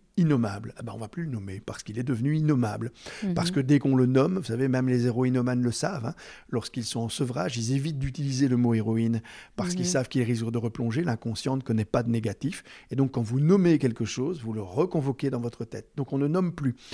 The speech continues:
Speaker 1: Être un parangon de vertu, ben, c'est ce qu'on, ce qu'on essaye de, de se donner comme prérogative lorsque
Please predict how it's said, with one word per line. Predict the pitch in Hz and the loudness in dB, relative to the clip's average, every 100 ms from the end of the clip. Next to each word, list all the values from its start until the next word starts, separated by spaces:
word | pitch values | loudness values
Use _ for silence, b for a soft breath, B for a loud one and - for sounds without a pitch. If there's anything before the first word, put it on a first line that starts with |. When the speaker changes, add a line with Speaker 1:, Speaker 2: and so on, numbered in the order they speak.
| B B B - | B B B -2
Speaker 1:
Être | 156 - | 0 2
un | 143 | 2
parangon | 151 151 139 143 | 4 4 4 4
de | 131 | 4
vertu, | 135 - 175 208 | 2 0 -2 0
ben, | 175 131 | 2 2
c'est | - 131 | 2 -4
ce | - - | -6 -6
qu'on, | 120 - 120 120 b b b | -6 -2 -2 -2 b b b
ce | - - | -12 -2
qu'on | 131 | 2
essaye | 147 - 180 165 147 151 | 2 2 6 8 6 2
de, | 131 131 | 0 0
de | 131 127 | 0 -4
se | 117 143 | -2 0
donner | 135 143 151 147 | 4 4 6 2
comme | 147 127 117 | 4 2 2
prérogative | 113 131 123 131 127 - 175 226 254 269 B B B | 2 2 4 2 0 -2 -4 -2 -4 -6 B B B
lorsque | - 135 127 - - | 4 4 4 0 4